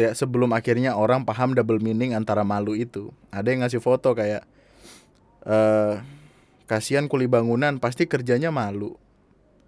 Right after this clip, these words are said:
Terus ada yang marah-marah gitu, caps lock, "Kenapa harus malu? Kuli bangunan itu halal," gitu, bla, bla, bla, segala macam. Terus kayak,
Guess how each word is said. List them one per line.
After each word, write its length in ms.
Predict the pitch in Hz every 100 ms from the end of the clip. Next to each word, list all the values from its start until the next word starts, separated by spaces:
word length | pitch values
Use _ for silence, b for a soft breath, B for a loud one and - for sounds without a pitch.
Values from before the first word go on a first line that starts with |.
| b b b b b _ 139
Terus 100 | 180
ada 160 | 147 123
yang 160 | 123 117 117
marah-marah 480 | 117 117 117 120 123
gitu, 160 | 147 143
caps 260 | 143 143 165
lock, 160 | 135 - b b b b
"Kenapa 320 | 226 320 330
harus 320 | 277 277 269
malu? 560 | 247 302 294 285 277 - b b b b
Kuli 160 | 254 262
bangunan 340 | 262 269 277
itu 180 | 294 330 302
halal," 560 | 269 294 302 285 277 254
gitu, 320 | 185 180 180 151
bla, 160 | 175
bla, 140 | 185 175
bla, 160 | 175
segala 240 | 175 147 135
macam. 240 | 131 180
Terus 80 | -
kayak, 180 | 110